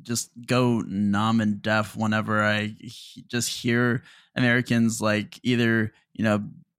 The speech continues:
decrying some, like, you know, event happening, like, in the,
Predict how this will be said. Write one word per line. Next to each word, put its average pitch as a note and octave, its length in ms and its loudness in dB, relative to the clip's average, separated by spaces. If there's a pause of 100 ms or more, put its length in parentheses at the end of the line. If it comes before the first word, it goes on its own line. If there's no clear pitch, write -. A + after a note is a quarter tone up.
(120)
decrying A#2 720 2
some, A2 600 4
like, G#2+ 360 0
you G#2+ 80 -2
know, G#2 240 2
event G#2+ 380 0
happening, G2+ 720 0
like, F#2+ 280 -2
in G2 200 -4
the, G2 340 -2